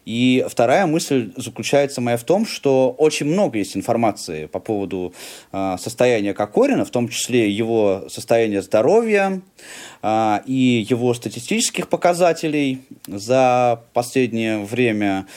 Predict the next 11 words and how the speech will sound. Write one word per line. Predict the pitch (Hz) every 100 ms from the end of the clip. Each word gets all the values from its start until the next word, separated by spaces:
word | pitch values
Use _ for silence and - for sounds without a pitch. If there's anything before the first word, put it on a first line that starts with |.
| - - -
И | 117 127 135 131 127 117 104
просто | 135 139
мне | 127 139
интересно, | 147 160 165 -
вот, | 123 123 -
а, | 117 113 113 110 104
насколько | 107 - 170 160 131
у | 117 131
Фиорентины | 127 127 131 131 165 131
плохи | 107 - 139 131
дела, | 101 117 123 233